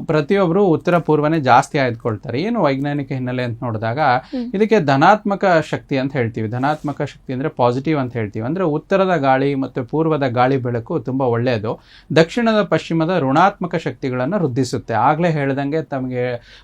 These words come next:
Speaker 1: ಮಧ್ಯಾಹ್ನದ ಹೊತ್ತು ಯು ವಿ ರೇಸ್ ಅಂತ ಏನ್ ಹೇಳಿದ್ನೋ, ಮೂರು
Speaker 2: ಹೌದು.
Speaker 1: ಗಂಟೆಯಿಂದ ಐದು ಗಂಟೆಗೆ ಸಮಯದಲ್ಲಿ ಇಲ್ಲಿ ಸ್ವಲ್ಪ ಜಾಸ್ತಿ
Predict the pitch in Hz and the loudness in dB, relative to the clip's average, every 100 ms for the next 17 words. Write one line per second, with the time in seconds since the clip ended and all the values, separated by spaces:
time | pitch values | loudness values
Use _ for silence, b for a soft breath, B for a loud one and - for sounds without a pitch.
0 | - 131 123 165 170 151 135 113 120 113 | -2 0 4 4 4 2 0 0 -2 0
1 | 135 151 143 139 127 131 120 123 123 120 | 0 2 2 0 0 -4 -6 -6 -4 -4
2 | 110 123 120 135 123 135 196 123 120 120 | -4 -4 -4 -2 -2 -2 -2 -4 -2 -2
3 | 131 127 120 113 113 117 120 117 110 110 | -2 -4 -4 -4 -6 -6 -6 -6 -6 -4
4 | 120 170 208 185 180 151 117 | -4 -4 -4 -2 -2 0 0